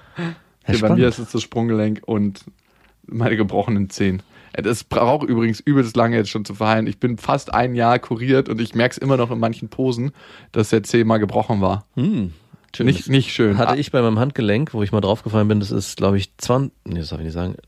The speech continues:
Speaker 1: das ist, glaub ich, fünfzehn Jahre her, äh, als ich noch ganz jung war. Und das,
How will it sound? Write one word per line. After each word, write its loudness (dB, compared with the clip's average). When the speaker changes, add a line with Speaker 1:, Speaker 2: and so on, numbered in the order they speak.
Speaker 1:
das -4
ist, -8
glaub 4
ich, 0
fünfzehn 0
Jahre 4
her, 2
äh, 2
als 2
ich -4
noch 0
ganz 0
jung 2
war. 2
Und 0
das, -10